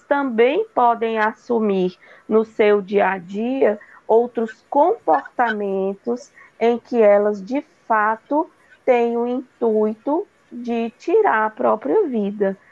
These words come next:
né? Dar cabo de si mesmo, certo? Então, nós temos um conceito muito amplo, um conceito, inclusive,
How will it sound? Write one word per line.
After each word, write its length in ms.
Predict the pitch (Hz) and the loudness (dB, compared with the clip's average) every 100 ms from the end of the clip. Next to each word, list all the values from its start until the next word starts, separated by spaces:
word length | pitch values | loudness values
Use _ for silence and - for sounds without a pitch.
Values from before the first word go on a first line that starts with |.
| - - | -20 -6
né? 220 | 190 208 | -2 0
Dar 380 | 214 214 254 - | 0 -2 -4 -8
cabo 460 | 226 202 254 247 214 | -2 0 0 -4 -6
de 160 | 214 | -6
si 240 | 214 - 233 | -8 -6 -2
mesmo, 680 | 220 180 165 165 - 185 - _ _ _ _ _ _ _ | 0 0 0 -4 -8 -12 -14 _ _ _ _ _ _ _
certo? 640 | - 190 185 240 - 311 - - | -2 0 0 -2 -4 -10 -10 -6
Então, 340 | 233 247 277 285 | -6 -2 -2 0
nós 300 | 311 294 - | -2 -2 -4
temos 420 | 285 330 427 285 | -2 2 0 0
um 80 | 254 | -4
conceito 800 | - 220 220 - 254 262 262 | -2 -2 -2 -2 0 0 -2
muito 480 | 247 247 262 - 320 | -4 -4 -6 -2 2
amplo, 720 | 269 269 294 311 - 196 180 - _ - - | 2 2 -2 -6 -2 -2 -2 -6 _ -20 -6
um 80 | 233 | -4
conceito, 720 | 240 269 262 - 247 247 247 | 0 0 0 0 0 2 0
inclusive, 1040 | 226 220 220 208 190 233 277 302 285 202 | -4 -4 -4 -4 -4 -2 -2 -2 -2 -4